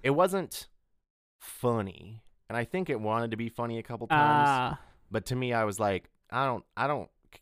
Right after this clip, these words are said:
Speaker 1: much care to hear Chris Pratt just being, like, energetic. Like, I don't much care
Speaker 2: Right.
Speaker 1: for that."
Speaker 2: Right.
Speaker 1: Um, but the story itself was, was pretty sweet, and I, I enjoyed that.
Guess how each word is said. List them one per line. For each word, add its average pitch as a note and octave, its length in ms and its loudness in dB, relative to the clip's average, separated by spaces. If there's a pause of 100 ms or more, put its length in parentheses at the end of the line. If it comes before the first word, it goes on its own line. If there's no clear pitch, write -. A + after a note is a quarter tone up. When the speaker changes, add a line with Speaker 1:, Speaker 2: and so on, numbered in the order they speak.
Speaker 1:
much A2 300 -6
care G#2+ 260 -2
to F#2 100 -4
hear F#2 300 -6
Chris - 240 -6 (140)
Pratt F#2+ 320 -4
just E2 220 -12
being, F2 280 -4
like, E2+ 260 -8
energetic. F2+ 720 -8 (100)
Like, F#2 160 -8
I F#2+ 80 -4
don't F2+ 220 -8
much F#2+ 260 -6
care D#3 180 2
Speaker 2:
Right. D#3 120 2
Speaker 1:
for D3 40 2
that." B2 240 0 (420)
Speaker 2:
Right. D#3 180 2
Speaker 1:
Um, F#2+ 420 0
but A2+ 180 2
the A2+ 60 -4
story F3 300 0
itself G2 320 -2
was, E2 240 -10
was E2+ 140 -10
pretty E2 220 -10
sweet, - 300 -16
and F#2 120 -8
I, F#2 140 -6
I F#2+ 100 -4
enjoyed E2 380 -10
that. - 220 -12